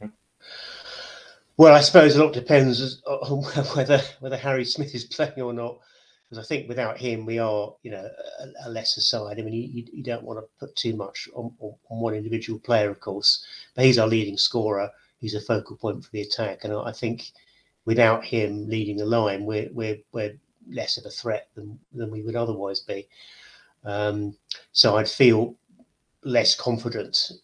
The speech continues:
Speaker 2: if, if he were, were missing. Um, we
Speaker 1: Mm-hmm.
Speaker 2: may have to start with Lee Angol alongside, uh, Aidan O'Brien,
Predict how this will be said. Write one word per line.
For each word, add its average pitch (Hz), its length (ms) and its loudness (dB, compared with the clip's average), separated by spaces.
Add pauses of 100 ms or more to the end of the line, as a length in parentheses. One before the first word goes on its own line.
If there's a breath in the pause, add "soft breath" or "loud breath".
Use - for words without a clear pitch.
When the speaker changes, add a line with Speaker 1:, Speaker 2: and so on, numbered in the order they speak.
Speaker 2:
if, 120 280 -12
if 123 220 -8
he 104 160 -6
were, 101 200 -6 (160)
were 123 100 -4
missing. 104 440 -2 (340)
Um, 104 540 -8
we 123 100 -6
Speaker 1:
Mm-hmm. 120 120 -4
Speaker 2:
may 113 140 0
have - 160 -12
to - 80 -12
start 104 320 -4
with 107 200 -6 (500)
Lee 120 160 -8
Angol 104 280 -4 (200)
alongside, 101 640 -6 (760 loud breath)
uh, 101 320 -6
Aidan 104 240 -4
O'Brien, 101 560 -4